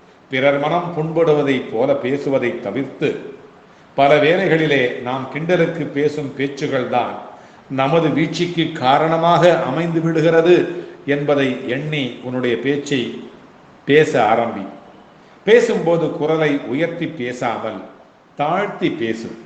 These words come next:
அந்த குரலில் கனிவு தெரிய பேசு. இதை நீ செய்தால் மற்றவர்கள் உன்னிடத்திலே நெருங்கி பழக ஆரம்பிப்பார்கள். அப்பொழுது உன் நிலைமை மாறிவிடும்.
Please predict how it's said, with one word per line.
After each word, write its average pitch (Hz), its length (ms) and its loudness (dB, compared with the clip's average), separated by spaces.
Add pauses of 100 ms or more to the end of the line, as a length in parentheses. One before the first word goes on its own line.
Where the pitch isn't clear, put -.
(520)
அந்த 185 280 4
குரலில் 185 600 2
கனிவு 160 440 0
தெரிய 190 380 2
பேசு. 139 500 -4 (640)
இதை 170 360 2
நீ 151 200 -2
செய்தால் 135 720 0 (180)
மற்றவர்கள் 180 600 2
உன்னிடத்திலே 170 580 -2
நெருங்கி 175 460 -2
பழக 156 540 -2 (100)
ஆரம்பிப்பார்கள். 135 920 -2 (680)
அப்பொழுது 165 640 4
உன் 151 140 -2
நிலைமை 156 440 0
மாறிவிடும். 123 720 -2